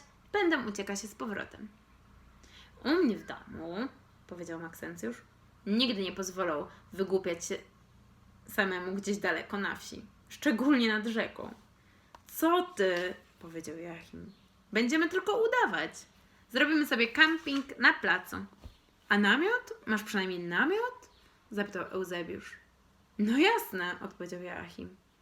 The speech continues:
"To jak? Zgadzacie się?" I w czwartek byliśmy wszyscy na placu. Nie wiem, czy już wam mówiłam, że w naszej dzielnicy, tuż koło mojego domu, jest niesamowicie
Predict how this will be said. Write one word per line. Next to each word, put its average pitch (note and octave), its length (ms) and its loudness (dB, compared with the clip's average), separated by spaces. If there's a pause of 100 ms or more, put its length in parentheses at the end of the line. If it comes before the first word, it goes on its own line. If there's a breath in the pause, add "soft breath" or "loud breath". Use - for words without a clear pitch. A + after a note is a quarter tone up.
(200)
"To D#4+ 80 6
jak? G#3+ 320 4 (340)
Zgadzacie A3+ 440 -2
się?" A3 140 -2 (760 soft breath)
I G#3 80 -4
w - 60 -14
czwartek D#4+ 420 4
byliśmy G3 440 0
wszyscy A#3 280 -8
na F#3+ 120 -4
placu. - 340 -4 (480 loud breath)
Nie A3 100 4
wiem, C4 160 2
czy A3+ 100 -2
już G#3 100 -2
wam A3+ 180 2
mówiłam, F#3 600 -2 (280 loud breath)
że F#3 340 2
w E3+ 60 -8
naszej B3 300 2
dzielnicy, F#3+ 560 0
tuż D#4+ 220 -2
koło A#3 220 0
mojego F#3+ 320 -2
domu, E3+ 340 -4 (240 loud breath)
jest G3 180 -4
niesamowicie A#3 920 -2